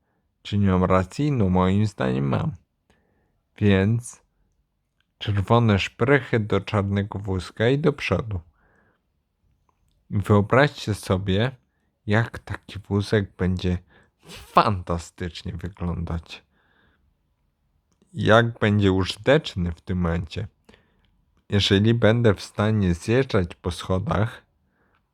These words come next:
to będę o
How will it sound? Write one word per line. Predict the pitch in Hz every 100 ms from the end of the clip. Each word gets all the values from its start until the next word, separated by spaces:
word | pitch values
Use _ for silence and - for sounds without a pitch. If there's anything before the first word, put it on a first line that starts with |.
| _ _ _ _ _
to | 92 85
będę | 98 90 87 85 90 90 85 _ _ _ _ _ _ _ _ _ _
o | 101 98